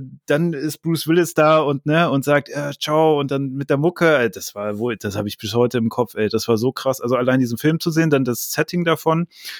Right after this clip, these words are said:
und dann auch noch dieses Ganze mit der Musik, das war, äh, das war schon ein richtig geiles Kinoerlebnis, ey.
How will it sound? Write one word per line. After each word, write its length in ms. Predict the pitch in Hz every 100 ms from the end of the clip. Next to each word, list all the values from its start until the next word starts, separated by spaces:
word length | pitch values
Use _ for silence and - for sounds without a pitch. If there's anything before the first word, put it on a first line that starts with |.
| -
und 120 | 123
dann 140 | 131 131
auch 120 | 123
noch 120 | 131
dieses 280 | - 127 -
Ganze 280 | 135 - 135
mit 120 | -
der 80 | 123
Musik, 520 | 117 117 165 - - _ _ _
das 180 | - -
war, 320 | 120 127 120 110
äh, 320 | 113 113 107 -
das 160 | 107
war 80 | 131
schon 160 | 117 110
ein 60 |
richtig 280 | 107 - 95
geiles 300 | 98 92 95
Kinoerlebnis, 720 | - 104 101 98 101 131 -
ey. 100 | 107